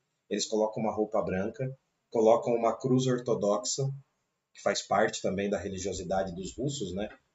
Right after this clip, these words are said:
Esse é um dos problemas também pra gente entender a Rússia de hoje, a questão da religiosidade cristã ortodoxa. Coloca uma cruz ortodoxa nele,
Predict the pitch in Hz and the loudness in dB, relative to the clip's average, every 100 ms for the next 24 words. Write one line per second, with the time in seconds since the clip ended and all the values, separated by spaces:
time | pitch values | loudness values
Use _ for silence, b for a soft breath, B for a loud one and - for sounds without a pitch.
0 | 98 101 107 107 107 - 101 101 110 104 | -6 -2 -2 -2 -2 -2 0 2 0 0
1 | - 98 101 101 101 98 101 107 - _ | -4 -4 -2 -2 -4 -6 -6 -8 -10 _
2 | _ - 98 101 95 107 104 110 - 95 | _ -10 -6 -4 0 2 2 -2 -6 -6
3 | 92 123 139 117 _ _ - - 107 - | 0 2 2 0 _ _ -20 -10 -8 -4
4 | 107 107 104 95 101 98 98 98 95 98 | -2 -2 -4 -4 -4 -4 -4 -4 -4 -10
5 | 104 - 101 98 98 101 98 131 135 - | -10 -8 -6 -6 -4 -4 2 0 0 -6
6 | 135 _ _ b _ - 107 107 - 123 | -10 _ _ b _ -2 2 2 4 2
7 | 107 - 120 135 131 - 113 104 110 - | 2 2 2 4 2 0 -2 2 0 0
8 | 110 101 107 135 180 | -4 -2 0 0 -2